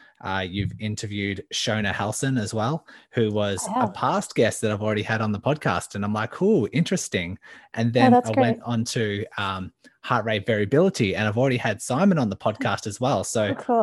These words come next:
Speaker 1: already your credibility of the book has gone through the roof. And then
Speaker 2: Awesome.
Speaker 1: I saw
Speaker 2: <laughs>
Speaker 1: that, um, you had an,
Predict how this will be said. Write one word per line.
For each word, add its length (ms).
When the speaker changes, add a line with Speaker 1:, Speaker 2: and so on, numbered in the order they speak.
Speaker 1:
already 340
your 420
credibility 580
of 80
the 80
book 200
has 120
gone 240
through 240
the 100
roof. 440
And 100
then 200
Speaker 2:
Awesome. 80
Speaker 1:
I 100
saw 340
Speaker 2:
<laughs> 80
Speaker 1:
that, 240
um, 380
you 280
had 480
an, 280